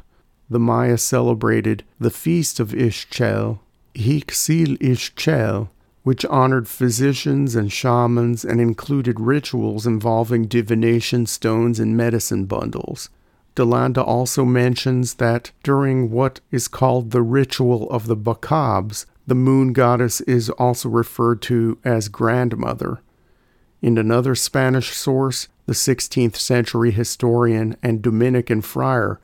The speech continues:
Bartolomé de las Casas relates a story of Ixchel and her husband Itzamna, who created the heaven and the earth, and together had thirteen sons.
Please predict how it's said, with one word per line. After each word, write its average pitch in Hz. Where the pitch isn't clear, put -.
Bartolomé 120
de 117
las 110
Casas 139
relates 127
a 156
story 123
of 117
Ixchel 127
and 127
her 123
husband 123
Itzamna, 117
who 143
created 127
the 120
heaven 117
and 117
the 113
earth, 110
and 120
together 120
had 110
thirteen 110
sons. 110